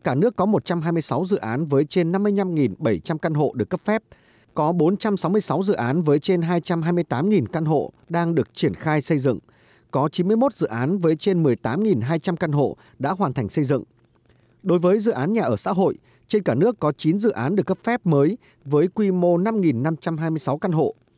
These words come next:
có một trăm mười bốn dự án với gần sáu nghìn hai trăm căn hộ đã hoàn thành xây dựng,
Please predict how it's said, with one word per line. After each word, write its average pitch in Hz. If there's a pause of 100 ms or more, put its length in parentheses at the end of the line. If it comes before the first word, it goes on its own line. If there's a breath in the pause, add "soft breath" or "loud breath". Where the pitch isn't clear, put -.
(260 soft breath)
có 175
một 214
trăm 208
mười 135
bốn 131
dự 202
án 131
với 196
gần 123
sáu 131
nghìn 190
hai 151
trăm 160
căn 156
hộ 143 (240 soft breath)
đã 135
hoàn 139
thành 120
xây 156
dựng, 131